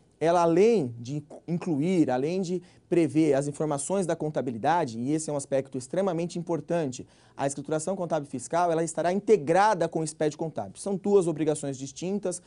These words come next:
com layout e características distintas, mas uma depende da outra, ma-, mais precisamente a escrituração contábil fiscal e o sped contábil.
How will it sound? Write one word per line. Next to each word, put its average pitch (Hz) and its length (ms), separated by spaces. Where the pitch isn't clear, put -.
com 175 120
layout 165 420
e - 20
características 143 580
distintas, 196 540
mas 226 340
uma 277 280
depende 247 380
da 240 140
outra, 208 360
ma-, 120 220
mais 180 220
precisamente 165 480
a - 20
escrituração 160 460
contábil 151 360
fiscal 170 420
e 170 80
o 185 60
sped 180 260
contábil. 170 540